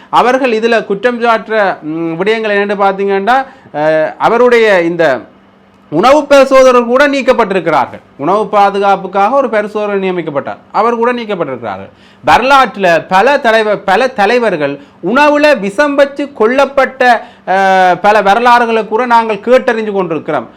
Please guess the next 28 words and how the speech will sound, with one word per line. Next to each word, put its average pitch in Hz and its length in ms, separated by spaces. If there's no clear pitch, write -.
ஆகவே 233 400
இப்படியான 277 640
ஒரு 233 180
சூழ்நிலை 226 380
மஹிந்த 226 520
ராஜபக்ச 262 560
அவர்களுக்கும் 226 540
நிகழலாம். 170 520
ஆகவே 202 600
இப்படியாக 247 800
அவருடைய 208 440
உணவு 185 300
பாதுகாப்பு 202 640
தொடர்பான, 202 680
அஹ், 180 220
பாதுகாப்பு 196 720
உத்தியோகத்தர்கள் 202 540
குறைக்கப்பட்டது 196 640
கூட 208 280
ஒரு 208 400
தவறான 214 460
விடயம்தான். 175 600
இது 180 180
வந்து 214 540
நாட்டின் 196 400
பாதுகாப்புக்கு 233 920
பங்கம் 240 480
விளைவிக்கின்ற, 190 540